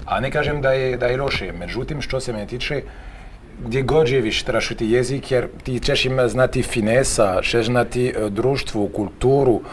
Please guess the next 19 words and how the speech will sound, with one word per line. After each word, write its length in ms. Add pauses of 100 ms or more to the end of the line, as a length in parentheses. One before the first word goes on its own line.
(260)
e, 680
ti 140
ćeš 180
znati 140
kako 200
ljudi 180
funkcioniraju, 800
kako 320
razmišljaju. 600 (420)
I 120
to 120
ti 120
daje 140
bogarstvo 480
u 40
životu 420
i 80
možeš 300
čak 260